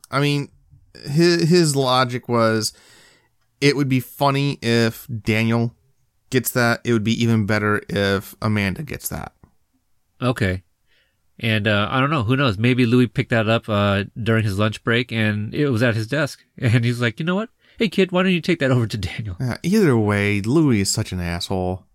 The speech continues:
Speaker 2: He is. Yep. Uh, and he's, he remains that. I don't think he's got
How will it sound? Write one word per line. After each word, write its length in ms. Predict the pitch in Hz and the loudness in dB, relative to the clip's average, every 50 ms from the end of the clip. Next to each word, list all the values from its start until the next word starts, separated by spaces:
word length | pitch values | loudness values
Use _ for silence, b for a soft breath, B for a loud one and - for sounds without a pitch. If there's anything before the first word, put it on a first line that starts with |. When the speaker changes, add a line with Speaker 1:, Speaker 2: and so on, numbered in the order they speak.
| _ _ _ | _ _ _
Speaker 2:
He 220 | - 143 120 104 | 0 2 2 2
is. 300 | 95 85 85 87 - - _ _ _ _ | 2 0 -2 -4 -8 -14 _ _ _ _
Yep. 160 | - 139 - - _ _ b b b b b b b b b b | -4 -4 -4 -6 _ _ b b b b b b b b b b
Uh, 300 | 120 120 117 113 110 113 - | -2 0 2 2 2 0 0
and 200 | - 131 117 98 | -2 -2 -2 0
he's, 340 | 101 131 175 190 - - - _ - - 123 | 0 0 -2 -2 -4 -10 -18 _ -20 -14 -6
he 320 | - 123 131 131 135 - - - | -2 0 0 0 0 -4 -6 -4
remains 360 | 131 127 107 147 185 190 - | -2 -2 0 0 -2 -2 -2
that. 160 | - 95 95 95 | -2 -2 0 0
I 40 | 107 | 0
don't 140 | 117 120 | -2 -2
think 120 | 117 131 113 | 0 0 0
he's 100 | 120 113 | 0 0
got 140 | - 123 113 | 0 -2 -2